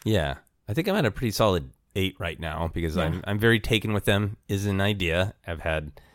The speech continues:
Speaker 1: the majority of experiences I've had in or around hotels is, like, a positive, interesting thing 'cause I'm doing something fun and
Speaker 2: Mm-hmm.
Speaker 1: different. Um,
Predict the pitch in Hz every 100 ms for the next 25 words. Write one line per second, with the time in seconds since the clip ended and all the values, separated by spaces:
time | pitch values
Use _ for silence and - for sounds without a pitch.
0 | _ _ - - 95 92 92 87 98 120
1 | 120 110 110 - 113 104 95 90 82 107
2 | 104 98 - 127 101 113 107 110 131 139
3 | 107 95 87 90 85 85 82 76 - _
4 | - 92 - 98 104 120 - 117 113 95
5 | - 87 82 95 98 78 78 85 85 87
6 | 80 90 - 78 87 113 202 - 180 190
7 | - 95 - _ _ _ _ _ 87 78
8 | 73 73